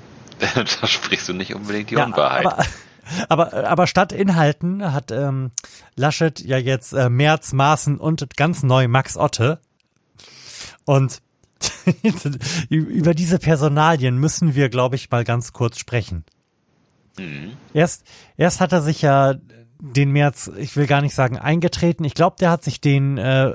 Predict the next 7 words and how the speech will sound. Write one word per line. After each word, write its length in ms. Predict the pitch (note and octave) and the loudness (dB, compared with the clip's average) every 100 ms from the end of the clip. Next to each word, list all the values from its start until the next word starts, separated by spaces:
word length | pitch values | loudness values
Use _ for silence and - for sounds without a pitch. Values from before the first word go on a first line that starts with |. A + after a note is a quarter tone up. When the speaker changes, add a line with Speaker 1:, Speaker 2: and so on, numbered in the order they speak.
| F#2 | -4
Speaker 2:
wirklich 580 | C#3+ C3+ D#3 C#3+ A#2+ - - - | -4 -2 0 -2 -4 -10 -20 -2
ganz 240 | C#3+ D#3 - | 0 0 0
bewusst 440 | A#2 C3 - - | 0 2 0 -2
in 140 | B2+ | 0
sein 380 | C3+ C3 B2 A#2+ - | 2 4 4 2 -2
Wahlkampfteam 760 | G#2+ C3+ C#3 C3 A2+ - A#2+ | 0 0 2 0 -2 -4 -2
reingeholt, 600 | A#2+ C3 C#3 C3+ E3+ E3+ | 0 0 0 2 2 0